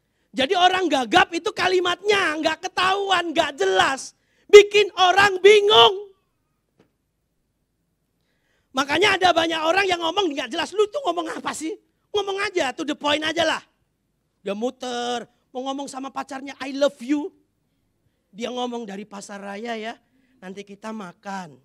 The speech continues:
Udah gitu makan sama-sama, lu mau pilih apa, makan apa deh. Gini, gini, gini. Kalau mau makan,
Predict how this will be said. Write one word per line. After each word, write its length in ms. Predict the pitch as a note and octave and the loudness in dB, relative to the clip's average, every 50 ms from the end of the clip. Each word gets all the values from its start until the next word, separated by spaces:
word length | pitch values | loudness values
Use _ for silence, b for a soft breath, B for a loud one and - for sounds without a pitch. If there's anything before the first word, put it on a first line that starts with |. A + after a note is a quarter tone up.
| _ _ _ _ _ _ _ _ _ _ _ _ _ | _ _ _ _ _ _ _ _ _ _ _ _ _
Udah 240 | _ G#3 G3 G#3+ G3 | _ -12 -12 -12 -12
gitu 560 | D#3 F3 F3 - _ - G3 G#3 A#3 C4 C#4 | -12 -16 -20 -20 _ -18 -14 -12 -10 -10 -12
makan 640 | - F#3+ F3+ E3+ _ E3+ D3+ D#3 E3+ F#3 G#3 A3+ G3+ | -14 -18 -20 -20 _ -16 -14 -12 -12 -12 -12 -14 -16
sama-sama, 480 | - F#3+ F#3+ F#3+ F3+ - F3+ G3 A3 | -18 -18 -18 -18 -18 -18 -18 -18 -18
lu 160 | A3 A#3 C4 C4+ | -16 -14 -12 -12
mau 160 | C#4 B3 C4 | -12 -12 -12
pilih 240 | B3+ A#3+ A#3 B3+ B3 | -16 -18 -18 -18 -18
apa, 240 | A#3+ C4 C4 B3 | -20 -18 -18 -18
makan 320 | A#3 G#3 F#3+ _ G#3 G3+ G3+ | -18 -18 -18 _ -20 -20 -16
apa 320 | G3+ G#3+ G3+ - A3+ A3+ | -18 -18 -12 -10 -10 -10
deh. 200 | G#3+ A#3 A3 E3 - _ _ _ _ _ _ _ _ _ _ _ _ _ _ _ _ _ _ _ _ _ | -8 -10 -12 -12 -16 _ _ _ _ _ _ _ _ _ _ _ _ _ _ _ _ _ _ _ _ _
Gini, 320 | F3 F#3+ C#4 C4+ C#4+ C#4 | -8 -6 -4 -4 -4 -6
gini, 240 | B3 C#4+ C4+ C#4 C#4 | -6 -6 -6 -6 -8
gini. 320 | A#3+ C#4 C4+ C4 B3 G#3+ - _ _ _ _ | -8 -8 -10 -10 -12 -16 -18 _ _ _ _
Kalau 240 | _ - A#3 B3+ B3+ | _ -20 -20 -16 -14
mau 80 | B3 A#3+ | -14 -12
makan, 720 | B3 A#3 G#3+ - - G#3 G#3+ A3+ A#3+ C4+ C#4 C4+ C#4 C#4 | -12 -14 -14 -16 -16 -14 -14 -12 -12 -12 -12 -12 -14 -14